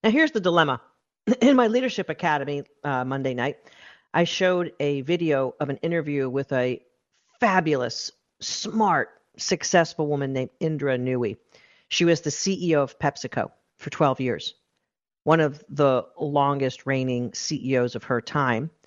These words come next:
um, twelve years as a C E O of a top Fortune fifty or top Fortune one hundred companies,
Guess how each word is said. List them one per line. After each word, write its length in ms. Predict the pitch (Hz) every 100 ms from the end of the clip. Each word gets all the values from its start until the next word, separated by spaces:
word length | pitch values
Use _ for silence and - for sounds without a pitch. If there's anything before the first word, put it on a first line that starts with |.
| _ _ _ _ -
um, 300 | 139 127 123
twelve 260 | - 170 143
years 320 | 143 139 -
as 60 | 131
a 60 |
C 260 | 127 170 147
E 140 | 143 135
O 80 |
of 80 | 120
a 40 | 123 _
top 400 | - 156 135 -
Fortune 680 | - 139 - 135 120 120 123
fifty 400 | - 139 - 131
or 80 | 127
top 400 | - 131 - _
Fortune 600 | - 127 - 123 113 117 113
one 200 | 127 117
hundred 480 | 139 127 120 -
companies, 560 | - 160 147 123 113